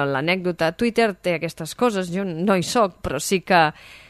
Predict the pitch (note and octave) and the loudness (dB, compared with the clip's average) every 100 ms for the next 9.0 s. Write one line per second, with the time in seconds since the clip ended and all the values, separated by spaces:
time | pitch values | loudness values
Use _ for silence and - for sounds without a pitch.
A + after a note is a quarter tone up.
0 | _ - F3 E3 G3 - F#3+ D#3+ E3 G3 | _ -2 2 4 4 4 4 4 2 0
1 | E3+ E3 E3 E3 G#3 G#3 F#3+ G3+ - G#3+ | 0 0 2 8 8 10 8 4 0 2
2 | G#3 G3+ G#3+ A#3 A#3+ A3 A3+ A3 - A3 | 4 4 2 2 2 2 0 -2 0 2
3 | G#3+ F3+ - - _ _ _ E3+ - - | 4 2 -6 -20 _ _ _ -12 -12 -12
4 | E3+ E3 E3 B2+ C#3 B3+ C4+ B3 D#3+ E3+ | -10 -6 -6 -6 -4 -2 -2 -2 -4 -4
5 | D#3 C3+ A#2 D3 B3+ C4 F3 E3 C#3+ C3 | -6 -8 -10 -4 -2 0 -2 -4 -8 -12
6 | A#2+ _ A3+ B3 A#3 D#3 D#3 D#3 D3 B2+ | -20 _ -2 -2 -2 -4 -4 -6 -8 -10
7 | B2 C#3 A3+ A#3 - A3 D3+ D3+ - C#3 | -10 -4 -4 -4 -6 -4 -4 -6 -8 -14
8 | C3 E3+ E3 D3 - D3+ D#3+ E3 A#3 | -10 -10 -6 -8 -6 -6 -4 0 0